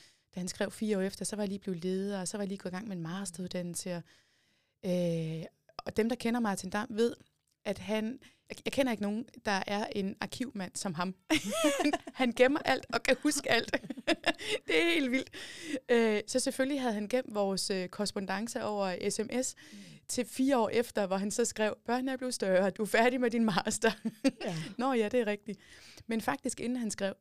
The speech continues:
Speaker 1: der havde jeg besluttet, at, øh, hvis jeg bliver spurgt igen, og hvis jeg får muligheden, så er jeg klar.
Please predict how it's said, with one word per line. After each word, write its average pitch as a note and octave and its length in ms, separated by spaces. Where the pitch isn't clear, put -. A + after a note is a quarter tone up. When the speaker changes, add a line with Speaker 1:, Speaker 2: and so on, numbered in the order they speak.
Speaker 1:
der G#3+ 60
havde G#3 180
jeg G#3+ 80
besluttet, G#3+ 420
at, F#3 380
øh, F3 460
hvis - 160
jeg G3 60
bliver G3+ 100
spurgt C#4+ 260
igen, A3+ 260
og - 60
hvis G3+ 140
jeg F#3+ 60
får A3 160
muligheden, G#3 460
så - 140
er - 20
jeg A#3 60
klar. G#3 220